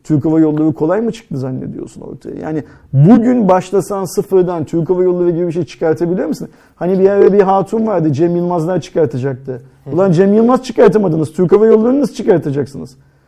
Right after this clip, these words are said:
Speaker 1: Yani hani o yüzden Türk Hava Yolları'nın zarar etmesi her ne nedenle olursa olsun. Bak şimdi, e, Türk Hava Yolları ne yazık ki günümüzde Türkiye'deki birçok şirket gibi hükümet tarafından yönetilen bir şirket.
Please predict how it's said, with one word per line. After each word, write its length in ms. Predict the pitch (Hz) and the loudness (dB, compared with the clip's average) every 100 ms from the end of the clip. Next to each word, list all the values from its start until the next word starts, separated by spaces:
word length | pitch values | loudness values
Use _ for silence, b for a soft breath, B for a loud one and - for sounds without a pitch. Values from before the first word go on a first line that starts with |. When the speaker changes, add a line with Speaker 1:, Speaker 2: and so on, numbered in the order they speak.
| _ | _
Speaker 1:
Yani 260 | 156 170 165 | -4 -2 -2
hani 220 | 185 196 B B B | -2 -4 B B B
o 140 | - 220 | 2 4
yüzden 460 | 254 202 233 240 - b _ | 4 2 0 0 -10 b _
Türk 240 | - 190 214 | 2 4 6
Hava 120 | 226 | 6
Yolları'nın 500 | 226 226 220 214 220 | 6 6 4 2 0
zarar 400 | 165 175 208 214 | 2 2 2 0
etmesi 600 | 196 214 180 - 208 - - _ | 0 -2 -8 -2 -2 -2 -10 _
her 240 | 165 165 | -6 -4
ne 100 | 208 | -4
nedenle 400 | 220 175 175 175 | -2 -2 -2 -4
olursa 380 | 175 160 160 - | -4 -2 -2 -4
olsun. 180 | 131 175 | -10 -8
Bak 100 | 190 | -8
şimdi, 240 | 190 147 - b b b b - | -8 -10 -12 b b b b -4
e, 540 | 151 151 147 147 147 139 - _ _ _ _ _ _ _ | 0 2 2 0 -2 -4 -12 _ _ _ _ _ _ _
Türk 180 | 214 | -2
Hava 120 | 196 175 | 0 2
Yolları 560 | 139 127 131 165 - _ _ _ _ _ _ _ - | 0 -2 -4 -6 -8 _ _ _ _ _ _ _ -8
ne 100 | 165 | -2
yazık 340 | 170 127 127 | -2 -2 -6
ki 140 | 147 139 | -4 -4
günümüzde 480 | 143 135 120 123 - - _ | -2 -4 -6 -10 -14 -16 _
Türkiye'deki 500 | - 151 - 139 131 | -4 -4 -4 -8 -8
birçok 240 | 151 143 | -10 -10
şirket 440 | - 135 131 131 _ | -8 -10 -8 -14 _
gibi 220 | 143 - - b b b _ _ | -12 -12 -14 b b b _ _
hükümet 460 | 151 - 185 185 - | -10 -2 -2 -2 -2
tarafından 480 | 151 143 143 143 | -4 -2 -6 -6
yönetilen 600 | 175 156 151 143 147 139 | -6 -6 -6 -8 -8 -8
bir 60 | 127 | -10
şirket. 360 | - - - | -12 -20 -18